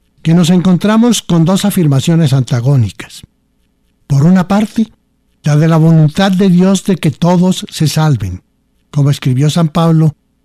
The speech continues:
en la primera carta a Timoteo dos cuatro. Pero también la salvación aparece ligada a la confesión de Jesucristo, de quien dice también San Pablo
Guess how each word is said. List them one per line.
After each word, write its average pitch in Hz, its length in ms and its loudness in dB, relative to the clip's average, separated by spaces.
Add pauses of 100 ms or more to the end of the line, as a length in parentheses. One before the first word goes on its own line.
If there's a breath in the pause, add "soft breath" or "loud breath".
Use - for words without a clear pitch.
(200)
en 139 120 -2
la 139 120 0
primera 139 380 0
carta 151 300 -2
a 151 40 0
Timoteo 131 840 -2
dos 127 500 -4 (200)
cuatro. 123 460 -6 (1040)
Pero 160 240 0
también 180 640 2 (360 soft breath)
la 151 160 -2
salvación 151 560 0
aparece 165 460 0
ligada 147 560 0 (340 soft breath)
a 147 120 -2
la 151 140 0
confesión 151 800 0
de 151 140 0
Jesucristo, 139 720 -2 (580)
de 151 140 -2
quien 135 240 -2
dice 156 260 0
también 139 400 0
San 156 180 0
Pablo 131 460 -2